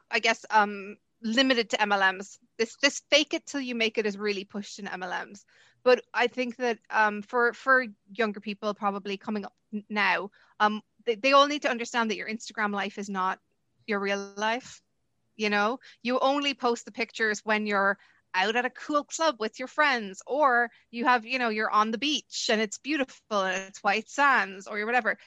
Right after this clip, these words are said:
You don't post the picture of you scrubbing the toilet, right? <laughs> Nobody's gonna, nobody's gonna post the, like, boring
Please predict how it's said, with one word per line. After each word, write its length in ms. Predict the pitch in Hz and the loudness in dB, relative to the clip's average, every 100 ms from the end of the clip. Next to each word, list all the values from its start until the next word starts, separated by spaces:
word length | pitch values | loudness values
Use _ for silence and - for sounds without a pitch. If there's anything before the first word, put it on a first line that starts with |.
| _ | _
You 140 | 262 277 | -4 2
don't 400 | 277 277 311 - _ _ _ | 4 4 2 -8 _ _ _
post 280 | - 254 262 | 0 0 0
the 80 | 240 | -4
picture 340 | 262 - 247 226 | -4 -2 2 0
of 80 | |
you 100 | 220 | 0
scrubbing 380 | 214 - 233 208 | -6 -2 -2 -2
the 80 | 208 | -4
toilet, 460 | - 277 254 170 - | -4 0 2 0 -2
right? 220 | 190 247 | 0 0
<laughs> 20 | |
Nobody's 500 | 247 254 349 339 330 | 0 2 4 6 4
gonna, 360 | - - 262 262 - - - | 4 2 4 2 -2 -18 2
nobody's 340 | 311 349 349 | 4 6 4
gonna 200 | 320 311 | 4 4
post 380 | - 294 285 - | 6 6 6 2
the, 80 | 254 | -2
like, 180 | 240 226 - | -2 -6 -2
boring 520 | 247 247 240 233 | 2 4 2 -2